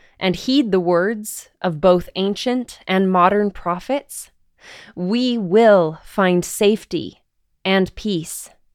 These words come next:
The ancient prophet Abinadi taught that we should have the commandments of God written in our hearts. When we write the commandments in our hearts, we live them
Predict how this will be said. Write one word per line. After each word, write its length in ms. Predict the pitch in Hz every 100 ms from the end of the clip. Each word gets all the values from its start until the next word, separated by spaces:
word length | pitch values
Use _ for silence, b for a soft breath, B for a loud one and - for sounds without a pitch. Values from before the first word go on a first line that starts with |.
| _ _ - - - b b b b -
The 240 | 185 214 220
ancient 480 | 262 277 - 285
prophet 500 | - 185 175 - 175 -
Abinadi 840 | 156 160 151 151 139 135 135 170
taught 460 | - - 208 220 _
that 200 | 180 196
we 320 | 190 220 269
should 240 | 269 - 220
have 400 | - 190 202 196
the 80 | 233
commandments 560 | 240 202 196 196 202
of 120 | 226
God 400 | 180 165 156 160 -
written 600 | 180 196 - 254 254 -
in 140 | 196 180
our 260 | 175 170
hearts. 600 | 165 151 127 - - - _ _ _ B B B B
When 220 | 208 240 254
we 140 | 262
write 520 | 214 214 254 302 294 240
the 80 |
commandments 720 | 233 214 185 165 165 160 170 -
in 100 | 165
our 240 | 156 151
hearts, 560 | 160 170 165 - - 185
we 180 | 202
live 460 | 202 196 233 254 202
them 340 | 160 139 127